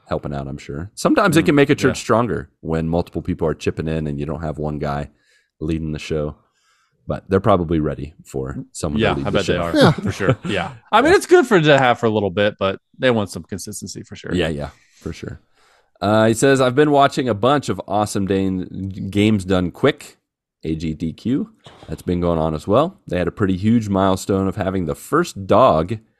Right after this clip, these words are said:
Speaker 1: to <laughs> speed run a game on their marathon."
Speaker 3: What?
Speaker 1: Uh,
Speaker 2: What?
Speaker 1: so his name is Peanut Butter,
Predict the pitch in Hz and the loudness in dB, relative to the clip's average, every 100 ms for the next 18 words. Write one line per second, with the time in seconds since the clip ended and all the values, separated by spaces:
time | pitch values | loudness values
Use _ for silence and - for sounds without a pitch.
0 | _ _ _ - 104 - - - 147 139 | _ _ _ -10 -8 -4 0 6 8 8
1 | 135 107 107 104 104 90 92 98 104 98 | 6 4 2 4 2 -2 0 0 2 0
2 | 92 120 107 - 65 71 - _ _ 135 | 0 -2 -2 -6 -10 -12 -14 _ _ 0
3 | 160 208 480 - - 156 156 151 247 403 | 8 10 10 8 0 -2 0 4 6 8
4 | 440 440 - - - _ _ _ _ _ | 8 4 -2 -4 -6 _ _ _ _ _
5 | _ 104 104 113 117 127 147 143 - 147 | _ 2 2 2 4 4 6 2 2 2
6 | 123 98 87 104 | 2 2 0 0